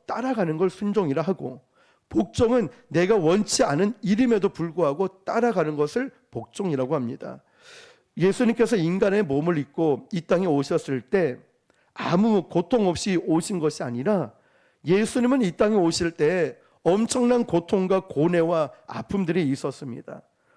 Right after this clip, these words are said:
우리는 고난 주간을 통하여 적어도 예수님의 십자가의 길을 묵상하고 또 그 고난 주간에 예수님이 어떻게 십자가를 지셨는지 한 번 더 묵상하는 시간이 되었습니다.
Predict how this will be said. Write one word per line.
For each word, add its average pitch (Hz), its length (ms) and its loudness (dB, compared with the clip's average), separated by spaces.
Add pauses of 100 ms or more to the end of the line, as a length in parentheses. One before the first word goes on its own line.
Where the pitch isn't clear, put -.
우리는 156 500 0 (260)
고난 160 300 2
주간을 147 380 0
통하여 151 540 -2 (220)
적어도 147 340 0
예수님의 156 420 -2
십자가의 175 640 0
길을 143 220 0
묵상하고 147 840 -2 (340)
또 208 100 2
그 202 120 2
고난 196 380 0
주간에 180 400 -2
예수님이 165 580 -2 (200)
어떻게 165 680 0
십자가를 226 580 -2
지셨는지 151 800 -2 (220)
한 262 300 -2
번 262 160 2
더 240 100 2
묵상하는 170 480 0
시간이 143 300 -4
되었습니다. 131 800 -6